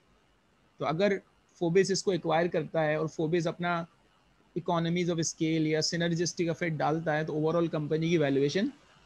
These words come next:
इसका मतलब है market ये anticipate कर सकती है कि फोबिस is a बड़ी company,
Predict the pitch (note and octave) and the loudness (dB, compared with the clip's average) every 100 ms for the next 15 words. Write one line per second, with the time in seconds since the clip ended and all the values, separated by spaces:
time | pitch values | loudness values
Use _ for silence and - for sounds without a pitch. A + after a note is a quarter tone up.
0 | - C#3+ G3 G3 G#3 A3+ F3 D#3+ E3 G#3 | -10 -4 0 2 2 2 4 4 2 0
1 | G3+ E3+ F3+ F#3 F#3 D#3+ D#3 F3 E3 E3 | 0 2 4 4 2 0 -2 0 -2 2
2 | F#3 F3 G#3 F#3 F3+ - E3 E3 E3+ E3 | 2 2 0 0 -2 -4 0 0 0 -2
3 | D#3 D3 E3 D#3 D#3 C#3 C3 C#3+ D3 D3 | 0 2 2 2 0 0 -2 -2 -4 -2
4 | F3 | -2